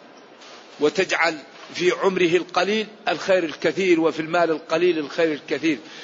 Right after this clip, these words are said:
فلذلك ينبغي أن نجتهد لأن نكون من المتقين. وأيقنوا، وثقوا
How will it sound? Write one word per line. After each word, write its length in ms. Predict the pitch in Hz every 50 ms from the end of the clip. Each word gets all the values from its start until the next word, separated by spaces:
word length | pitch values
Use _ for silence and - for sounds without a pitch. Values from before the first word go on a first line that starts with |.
| - - - - -
فلذلك 420 | 202 165 185 196 196 180 - -
ينبغي 600 | 170 190 214 208 190 190 185 190 190 196 - 170
أن 120 | 180 180 180 185
نجتهد 580 | 160 - - 190 180 180 220 220 214 233 202 - - - - - - - - - - - - - -
لأن 320 | - 156 175 151 160 156 151
نكون 300 | 147 139 - 170 160 143
من 160 | 147 147 143
المتقين. 720 | 135 131 127 131 127 - - 135 - - - 151 147 123 101 - - - - - - - - - - - - - - - - - - - - - - - - - - - - - 117
وأيقنوا، 680 | 139 151 175 214 208 190 - - 175 165 156 139 113 101 - - - - - - - - - - - - - - - - - -
وثقوا 560 | 175 180 - 156 170 165 - 185 190 156